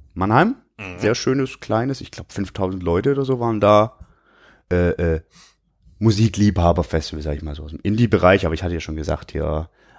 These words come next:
Speaker 1: Alcest. Ich habe jetzt auch übrigens von einer Visions-Kollegin gehört, dass man sie wohl wirklich Alcest ausspricht. Aber das muss man lispeln.
Speaker 2: Ja.
Speaker 1: Ähm, also, also ganz bunt gemischt.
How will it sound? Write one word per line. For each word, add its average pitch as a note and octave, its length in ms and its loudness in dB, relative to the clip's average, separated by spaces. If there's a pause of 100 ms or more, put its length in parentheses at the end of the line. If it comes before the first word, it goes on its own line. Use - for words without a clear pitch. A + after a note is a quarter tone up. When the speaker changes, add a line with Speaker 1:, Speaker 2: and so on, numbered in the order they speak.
(680)
Speaker 1:
Alcest. - 1000 0
Ich - 140 -12
habe F#2 140 0
jetzt - 100 -2
auch F2 100 0
übrigens F#2+ 280 0
von F#2 160 0
einer F2 240 2
Visions-Kollegin F#2 600 2
gehört, F2+ 180 0
dass F2 140 0
man E2 100 0
sie E2+ 180 -2
wohl E2+ 120 0
wirklich G2 360 0
Alcest - 920 0
ausspricht. G2 360 0
Aber F#2 100 4
das F2 140 2 (1200)
muss F2 140 -6
man F#2 120 0
lispeln. G#2 460 0 (280)
Speaker 2:
Ja. G2 120 0 (540)
Speaker 1:
Ähm, F#2 440 4 (320)
also, F#2+ 160 0
also F2+ 140 0
ganz D#2+ 240 -2
bunt D#2+ 240 -8
gemischt. - 380 -12